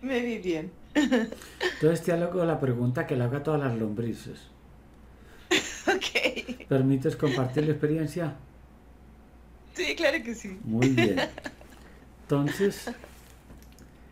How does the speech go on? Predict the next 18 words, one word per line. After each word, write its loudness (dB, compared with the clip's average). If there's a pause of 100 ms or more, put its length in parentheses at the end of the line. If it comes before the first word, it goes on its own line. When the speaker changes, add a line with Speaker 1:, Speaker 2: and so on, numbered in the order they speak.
(300)
Speaker 2:
el 2
video 4
te 0
quedó 2 (1080)
en 4
el 0
chat -4 (380)
de 0
Skype. 0 (1200)
Ahí 0
lo 2
puedes 6
Speaker 1:
Ok. 0
Speaker 2:
ver, 0
ahí -4
lo 0
puedes 0
descargar. -4